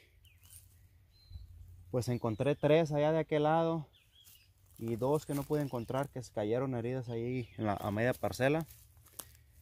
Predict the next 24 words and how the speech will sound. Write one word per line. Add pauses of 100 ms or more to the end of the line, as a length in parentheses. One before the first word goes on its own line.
(260)
Y
por
aquí
vamos
a
ver
si
encontramos
otras
dos (2250)
que
también
cayeron
heridas.
Eh, (1200)
les
pegué (280)
y,
y
vinieron
a
volar
hasta
aquí.